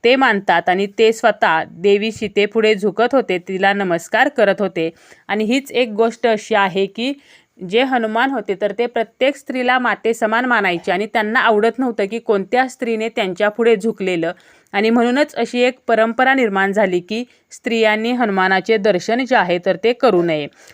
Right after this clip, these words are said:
परंतु बघा, महिला हनुमान जयंतीला काय करू शकतात, तर हनुमानासमोर देशी गाईच्या तुपाचा दिवा लावू शकतात, सुंदरकांड, हनुमान चालिसा, संकटमोचन, हनुमान अष्टक याचे पाठ करू शकतात.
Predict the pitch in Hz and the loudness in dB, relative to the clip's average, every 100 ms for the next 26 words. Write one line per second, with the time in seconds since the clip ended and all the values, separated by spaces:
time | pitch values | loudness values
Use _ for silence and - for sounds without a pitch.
0 | _ 233 240 240 247 240 190 196 220 226 | _ 2 2 0 0 2 2 2 0 2
1 | 220 247 - - 214 214 226 247 240 226 | 2 0 -2 -8 -4 -2 0 2 2 2
2 | 226 226 233 220 220 - 220 247 240 208 | 2 2 2 2 0 0 0 0 0 -2
3 | - 156 156 - _ _ 233 240 240 214 | 0 0 0 -6 _ _ 0 2 2 4
4 | 220 233 247 247 226 233 214 202 196 226 | 4 4 4 2 4 4 4 2 0 2
5 | 214 208 226 220 214 208 196 214 190 185 | 2 4 2 2 2 2 4 4 4 4
6 | 202 220 202 202 190 - 156 156 _ _ | 6 4 4 0 -2 0 0 -2 _ _
7 | _ _ 247 233 240 247 247 226 220 226 | _ _ -4 0 2 2 2 2 2 2
8 | 196 196 233 233 220 196 196 170 165 - | 0 0 0 2 2 2 0 0 0 -2
9 | 214 202 240 262 247 - 196 160 165 _ | -2 2 2 2 0 2 0 0 -2 _
10 | - - 220 220 240 269 233 - 185 190 | -20 -2 0 2 4 4 2 2 0 2
11 | 196 214 214 - 202 220 254 214 202 190 | 0 0 -2 2 0 2 2 2 2 0
12 | - 160 | 0 0